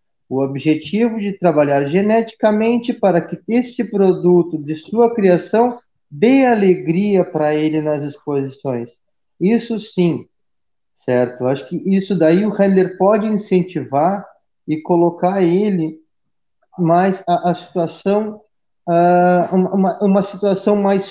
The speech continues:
fácil e um caminho que o criador tome, não chegar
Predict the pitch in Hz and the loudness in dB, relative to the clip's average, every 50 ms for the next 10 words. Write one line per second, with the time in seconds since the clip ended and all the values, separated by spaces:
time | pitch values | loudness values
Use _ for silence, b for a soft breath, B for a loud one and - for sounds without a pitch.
0 | - - _ 180 185 214 240 - - - - 160 147 156 - _ _ _ _ _ | -14 -2 _ 2 4 4 2 0 -2 -6 -6 -8 -8 -8 -14 _ _ _ _ _
1 | _ _ 180 180 196 214 208 214 214 202 190 190 190 190 214 240 247 233 208 175 | _ _ -2 -2 -2 -2 -2 -2 -2 0 2 2 2 2 2 2 2 2 2 0
2 | 156 156 156 - _ _ _ _ _ _ 185 170 175 175 185 180 180 175 175 160 | -2 -2 -6 -12 _ _ _ _ _ _ -2 -2 -2 0 2 4 4 4 2 2
3 | 170 185 190 185 190 - 190 180 180 180 170 160 160 170 185 208 233 226 - - | 2 2 2 2 0 -2 0 2 2 2 2 0 0 0 0 0 0 -2 -4 -4
4 | - 208 196 180 190 190 196 | -4 -4 -2 0 2 2 2